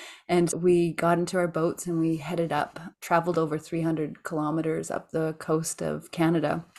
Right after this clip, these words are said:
the West Coast. And if you had asked me, like, just the year before if I would do something like that, I, I would have said,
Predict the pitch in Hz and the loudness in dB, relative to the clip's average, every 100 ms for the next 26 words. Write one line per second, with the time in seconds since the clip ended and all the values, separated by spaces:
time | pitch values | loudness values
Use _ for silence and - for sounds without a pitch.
0 | - _ _ _ - 165 151 151 - 170 | -20 _ _ _ -8 0 2 2 2 0
1 | 165 - - - - - - 214 214 214 | 0 -6 -14 -18 -18 -18 -4 2 4 6
2 | 214 - 247 240 - _ - 254 294 262 | 4 4 4 4 -4 _ 4 8 10 8
3 | 233 - 208 185 170 208 - - 170 160 | 6 2 0 0 0 -2 -4 -4 -2 2
4 | 175 180 175 - 160 160 165 160 156 165 | 2 2 0 0 0 0 0 -2 -2 -4
5 | - - 180 175 170 170 170 165 160 - | -4 -6 -4 -4 -4 -2 0 0 -2 -4
6 | 170 165 165 160 - 156 156 | -2 -2 -2 -4 -6 -4 -4